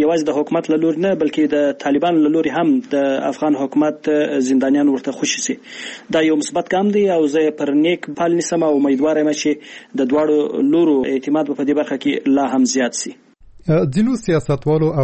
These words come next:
Speaker 2: رهبرانو د طالب بندیانو په خوشي کېدو کې د دقت غوښتنه کړې ده. دوی وایي لا هم دا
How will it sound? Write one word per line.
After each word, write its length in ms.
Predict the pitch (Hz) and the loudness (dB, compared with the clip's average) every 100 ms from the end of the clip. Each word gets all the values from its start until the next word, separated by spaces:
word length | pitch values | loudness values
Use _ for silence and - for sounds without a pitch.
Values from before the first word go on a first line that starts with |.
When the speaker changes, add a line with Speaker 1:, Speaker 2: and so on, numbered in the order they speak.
| 123 | 2
Speaker 2:
رهبرانو 600 | 123 110 117 131 139 135 135 135 120 | 0 0 0 2 2 2 0 0 0
د 100 | 117 - | 0 0
طالب 240 | 113 123 120 | 0 2 0
بندیانو 360 | 113 120 120 117 117 | 0 2 2 0 0
په 120 | 107 | 0
خوشي 260 | 123 - 117 | -2 -2 -2
کېدو 320 | 120 110 147 156 | 0 0 0 0
کې 80 | 143 | 0
د 100 | 123 | 0
دقت 380 | 113 - 151 - 113 | 0 -2 -2 0 -2
غوښتنه 340 | 117 - 113 110 | -2 0 0 0
کړې 180 | 110 110 110 | 0 0 0
ده. 240 | 131 120 131 | 0 0 0
دوی 100 | 131 | 2
وایي 180 | 135 131 135 | 2 0 0
لا 80 | 139 | 2
هم 160 | 131 120 | 0 0
دا 100 | 127 | 0